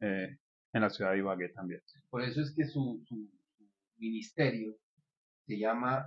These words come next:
Speaker 2: Reedificando Ministerio.
Speaker 1: Reedificando
Speaker 2: Porque
Speaker 1: Ministerio.
Speaker 2: trabajan, o sea, como tal, a, a, apoyando a muchos ministerios.
Speaker 1: Perfecto, nosotros,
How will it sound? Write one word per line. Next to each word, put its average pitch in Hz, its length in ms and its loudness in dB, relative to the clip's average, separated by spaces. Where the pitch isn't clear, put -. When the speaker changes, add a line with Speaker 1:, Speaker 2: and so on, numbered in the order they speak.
Speaker 2:
Reedificando 110 840 -4
Ministerio. 113 680 -4
Speaker 1:
Reedificando 107 880 8
Speaker 2:
Porque 113 220 4
Speaker 1:
Ministerio. 120 220 2
Speaker 2:
trabajan, 117 600 0
o - 60 -20
sea, 135 200 -6
como 110 300 -6
tal, 123 140 0
a, - 20 -6
a, - 40 -
apoyando 117 600 -2
a 117 60 2
muchos 120 340 -4
ministerios. 107 680 -4
Speaker 1:
Perfecto, 113 480 8
nosotros, 104 540 0